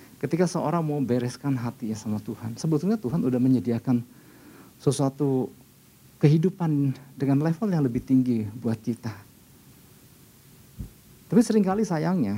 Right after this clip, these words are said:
nggak sedikit orang percaya yang memendam dan menyembunyikan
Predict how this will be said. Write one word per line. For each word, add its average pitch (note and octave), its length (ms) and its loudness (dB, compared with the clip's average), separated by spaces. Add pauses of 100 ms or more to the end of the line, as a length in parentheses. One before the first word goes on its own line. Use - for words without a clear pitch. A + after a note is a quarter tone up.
nggak C#3 320 0
sedikit D3+ 240 0
orang C#3+ 240 -2
percaya D3+ 400 -2
yang C#3+ 320 0 (960)
memendam D#3+ 640 4 (720)
dan F#3+ 160 6
menyembunyikan E3+ 880 4